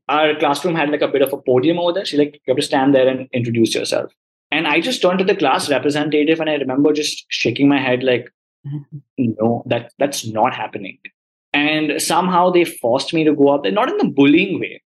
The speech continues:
Speaker 1: but they were just like, you know, they didn't know what I was going through. They were just excited. So I went up there and I, I'm just like,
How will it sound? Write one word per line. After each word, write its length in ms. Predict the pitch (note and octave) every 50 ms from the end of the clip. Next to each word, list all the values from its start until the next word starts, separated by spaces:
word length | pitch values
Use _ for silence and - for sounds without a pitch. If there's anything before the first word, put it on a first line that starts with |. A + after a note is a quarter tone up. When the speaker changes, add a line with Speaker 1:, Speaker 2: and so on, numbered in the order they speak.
| _
Speaker 1:
but 240 | - C3 C#3 C#3 C3+
they 80 | D3 D3+
were 80 | D#3 D#3+
just 200 | D#3+ F3 E3+ -
like, 160 | G3+ G#3 -
you 60 | G#3+
know, 80 | A#3 A#3+
they 160 | F#3+ D#3+ A#3+
didn't 180 | C#4+ E4+ D4+ G#3+
know 140 | F#3+ G#3 A3+
what 160 | G3+ G3 F#3+
I 60 | F#3
was 140 | F#3+ F#3+ D#3+
going 180 | D3 D3+ D#3 D#3
through. 100 | E3+ D#3
They 100 | E3 F#3
were 80 | G#3
just 160 | - - -
excited. 540 | E3 D3 C#3+ - C#3 B2+ C3+ C3+ D3 - - - - - _ _ _ _ _ _ _ _ -
So 120 | - E3+
I 120 | F#3 F3+ E3
went 220 | D#3+ E3+ F#3+ F#3+
up 200 | F#3+ F#3+ F#3+ F3+
there 160 | F#3 F3+ F3+
and 180 | F3+ F3+ F3+ -
I, 80 | -
I'm 100 | D3+ D3+
just 180 | D3+ D#3+ D#3 -
like, 280 | E3 D#3+ D3+ D3+ -